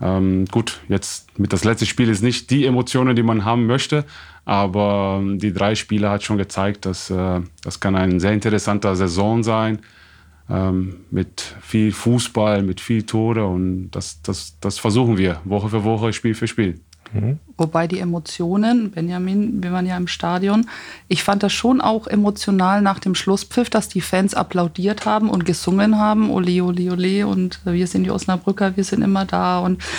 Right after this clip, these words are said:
Speaker 1: Mhm.
Speaker 3: es war schon eine, ähm, besondere Atmosphäre, wenn man bedenkt, dass es, ähm,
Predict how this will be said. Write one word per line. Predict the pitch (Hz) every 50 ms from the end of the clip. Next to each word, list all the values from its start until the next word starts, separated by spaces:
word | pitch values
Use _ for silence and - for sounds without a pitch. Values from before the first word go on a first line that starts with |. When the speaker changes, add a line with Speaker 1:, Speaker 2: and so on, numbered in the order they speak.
| - -
Speaker 1:
Mhm. | 92 87 - 85
Speaker 3:
es | 87 170 - -
war | 196 190 190
schon | 180 - - - 208 220 240 240 -
eine, | - - 202 208 202 196 196 196 190 196 196 190 -
ähm, | - 190 185 185 185 190 185 185 185 185 202 185
besondere | - 196 - - - 175 185 208 220 220 226 -
Atmosphäre, | - - - 220 220 220 - - - 214 214 214 214 226 220 196
wenn | 202 202
man | 202 196 196 196
bedenkt, | 190 185 - - 175 175 185 180
dass | 202 185 -
es, | 214 190 - - - -
ähm, | 196 190 190 190 196 202 202 196